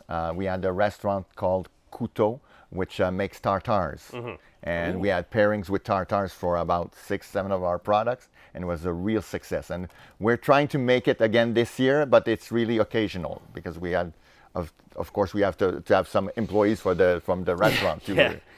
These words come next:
Speaker 1: get
Speaker 2: Yeah.
Speaker 1: here for the
Speaker 2: The, the
Speaker 1: tasting.
Speaker 2: employees is definitely a
Speaker 1: Yeah,
Speaker 2: major
Speaker 1: that,
Speaker 2: thing going
Speaker 1: that's a
Speaker 2: on. And,
Speaker 1: major,
Speaker 2: I
Speaker 1: major
Speaker 2: mean,
Speaker 1: thing, yeah.
Speaker 2: up where we are, there's a lot of fromageries too. Do you ever make, uh, any cheese and wine pairings as well, or?
Speaker 1: Yeah, well,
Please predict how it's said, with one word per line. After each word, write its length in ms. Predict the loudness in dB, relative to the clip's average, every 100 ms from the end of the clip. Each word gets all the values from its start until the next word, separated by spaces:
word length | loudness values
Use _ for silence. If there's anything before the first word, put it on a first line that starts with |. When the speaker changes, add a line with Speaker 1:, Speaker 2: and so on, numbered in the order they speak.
| -8
Speaker 1:
get 100 | -4
Speaker 2:
Yeah. 120 | -2
Speaker 1:
here 180 | -2 -6 -8
for 80 |
the 60 | -2
Speaker 2:
The, 100 | 0
the 60 | 0
Speaker 1:
tasting. 180 | 0
Speaker 2:
employees 460 | -2 2 2 2 0
is 80 | 0
definitely 340 | -2 0 -2
a 160 | -2 2
Speaker 1:
Yeah, 160 | 4 4
Speaker 2:
major 100 | 4
Speaker 1:
that, 20 |
Speaker 2:
thing 0 |
going 140 | 2 4
Speaker 1:
that's 220 | 4 4
a 40 |
Speaker 2:
on. 40 | 4
And, 100 | 4
Speaker 1:
major, 140 | 4 -2
Speaker 2:
I 220 | -4 0
Speaker 1:
major 260 | 2 4 2
Speaker 2:
mean, 100 | 2
Speaker 1:
thing, 160 | 0 0
yeah. 180 | -6 -6 -18 0
Speaker 2:
up 120 | 2 4
where 140 | 6
we 100 | 6
are, 120 | 6
there's 200 | 4 -2
a 60 | 0
lot 120 | 0
of 80 | 0
fromageries 600 | -4 -2 -2 -2 -6 -8
too. 220 | -4 -4
Do 80 | -2
you 100 | -2
ever 300 | -2 -2 -4
make, 260 | -4 -4 -2
uh, 40 |
any 420 | -4 -4 -6 -10
cheese 400 | -10 -6 -4 -4
and 100 | -8
wine 260 | -6 -6 -6
pairings 300 | -6 -6 -6
as 120 | -10
well, 280 | -6 -6 -6
or? 280 | -6 -8 -8
Speaker 1:
Yeah, 420 | -6 2 6 6 8
well, 300 | 6 6